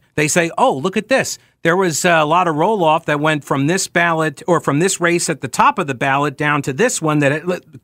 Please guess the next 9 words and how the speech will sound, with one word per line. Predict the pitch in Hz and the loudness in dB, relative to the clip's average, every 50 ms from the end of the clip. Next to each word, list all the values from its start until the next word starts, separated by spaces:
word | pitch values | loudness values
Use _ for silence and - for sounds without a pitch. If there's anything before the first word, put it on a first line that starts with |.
| _ _ _ - | _ _ _ -4
Arizona | - 151 220 214 165 220 233 196 | 0 2 2 4 4 2 2 2
is | 143 127 | 0 0
a | 113 | 0
great | 156 156 165 | 0 2 2
example. | 156 127 127 151 156 139 - 85 - _ _ _ _ _ _ _ _ | 0 0 0 0 0 -2 -4 -8 -10 _ _ _ _ _ _ _ _
You | - 165 240 302 | -2 -2 0 0
had | 262 - 214 190 170 156 151 - _ _ _ _ _ _ | 0 0 0 2 2 0 0 -4 _ _ _ _ _ _
the | 147 156 | -6 -4
treasurer | - - - - - 240 285 269 190 185 151 107 87 76 76 - | -4 -6 -6 -2 0 0 2 2 0 0 -2 -2 -4 -10 -14 -18